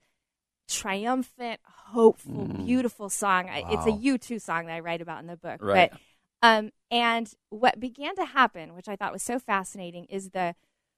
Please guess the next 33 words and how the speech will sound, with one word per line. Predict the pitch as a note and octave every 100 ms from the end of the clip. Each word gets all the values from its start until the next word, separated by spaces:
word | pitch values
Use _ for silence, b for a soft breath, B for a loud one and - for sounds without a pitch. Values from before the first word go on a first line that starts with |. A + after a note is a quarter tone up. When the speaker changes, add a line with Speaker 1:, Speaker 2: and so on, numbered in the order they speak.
| _ G3
Speaker 1:
the | A3 G#3+
funeral, | - C4 E4 F4+ C#4 B3 _ -
uh, | G#3+ E3+
choir | - - G3+ F3 F#3
was | F#3+ F3+
still | - F3
singing. | - E3 D3+ E3+ A3
The | G3 F#3+ - _ _ _ _ _ G3
disturbing | A3+ - C#4 D#4
images | - B3+ B3 A3 F#3+
were | G3
still | F#3 - G#3
being | G3 F#3
displayed, | E3+ F3 - - B3 B3
Speaker 3:
Hmm. | A3+
Speaker 1:
but | G#3
the | G#3+
hopeful | G#3 B3 D4 _ A#3
song | G#3 G3+ F#3 F3+
was | F3
growing | - F#3 F3+ F3 F3
louder | G3+ A#3 A#3+ G#3+ F3+
and | - F#3+
more | F3+ D#3+ - -
powerful. | G#3 A#3+ A#3+ G#3 D2
And | C#2+ -
Speaker 3:
Wow. | - -
Speaker 1:
soon | D#4 F4
your, | C#4 A3+ _ _
your | G#3+ G3+ _
focus | A#3+ A#3+ - F3
shifted. | _ D3+ _ D3 -
Speaker 2:
Yeah. | G2+ G#2 F#2+